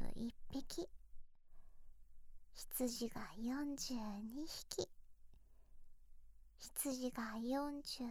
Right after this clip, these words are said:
三匹。羊が四十四匹。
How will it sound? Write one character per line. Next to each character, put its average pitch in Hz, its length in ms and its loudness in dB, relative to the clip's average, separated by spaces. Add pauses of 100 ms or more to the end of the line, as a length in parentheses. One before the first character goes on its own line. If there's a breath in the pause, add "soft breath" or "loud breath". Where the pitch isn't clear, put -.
(120)
三 320 480 2
匹。 - 360 0 (1500 soft breath)
羊 - 580 2
が 226 220 0
四 277 460 4
十 - 200 0
四 226 400 2 (460)
匹。 233 260 0